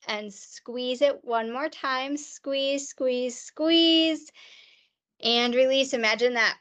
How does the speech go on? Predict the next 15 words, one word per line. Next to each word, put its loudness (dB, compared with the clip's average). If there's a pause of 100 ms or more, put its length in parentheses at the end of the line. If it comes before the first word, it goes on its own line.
(120)
old -4 (180)
<laughs> -20
water 2
in -2
that 0
muscle -8
sponge -12
just -20 (500)
draining -4
right -2
out, 0
feeling -6
fresh -4
and -6
renewed. -2